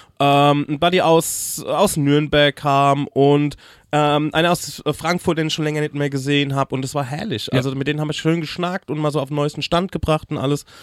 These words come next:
Speaker 1: Und ja, also deswegen, ähm, fand ich's gut, dass ich da, es hat auch, es war, es war auch witzig, ohne dass ich was getrunken hab.
Speaker 2: Ja.
Speaker 1: Und, ähm,
Speaker 2: Ein
Speaker 1: ja, aber bei mir geht's eigentlich um die Uhrzeit, ne? Und
Speaker 2: Ja.
Speaker 1: selbst wenn ich dort bin, merke ich, ey, ab zehn Uhr fange ich erst an, was zu trinken.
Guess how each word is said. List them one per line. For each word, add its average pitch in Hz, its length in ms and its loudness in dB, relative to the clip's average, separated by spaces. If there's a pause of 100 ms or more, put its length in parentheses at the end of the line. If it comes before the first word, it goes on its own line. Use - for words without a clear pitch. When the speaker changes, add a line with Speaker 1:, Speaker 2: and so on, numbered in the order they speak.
(380)
Speaker 1:
Und 151 380 4
ja, 143 380 -2
also 143 260 2
deswegen, 165 680 2
ähm, 151 260 2
fand 170 300 0
ich's - 140 -4
gut, 185 200 2
dass 175 140 2
ich 165 120 -4
da, 156 200 4
es - 160 -2
hat 165 100 2
auch, 165 200 -2
es - 180 -16
war, 151 80 -4
es - 100 -6
war 160 80 0
auch 165 140 -2
witzig, 180 260 -2
ohne 175 160 0
dass 156 140 -2
ich - 60 -10
was - 120 -8
getrunken 131 400 -4
hab. 123 60 -4
Speaker 2:
Ja. 110 200 2 (380)
Speaker 1:
Und, 147 640 4
ähm, 143 600 2 (460)
Speaker 2:
Ein 127 140 -2
Speaker 1:
ja, 143 180 2 (100)
aber 147 180 2
bei 175 140 4
mir 202 160 2
geht's 208 160 0
eigentlich 180 180 0
um 165 40 -6
die 151 120 -6
Uhrzeit, 147 480 2
ne? 143 100 2
Und 117 80 2
Speaker 2:
Ja. 117 60 4
Speaker 1:
selbst 214 200 2
wenn 214 120 2
ich 220 120 -2
dort - 220 -4
bin, 202 160 2
merke 190 220 -2
ich, - 120 -10
ey, 180 140 0 (100)
ab - 260 -4
zehn 208 380 -2
Uhr 190 140 2
fange 185 280 -4
ich - 120 -8
erst - 220 -6
an, 160 100 -6
was 156 160 -6
zu - 120 -16
trinken. 143 520 -2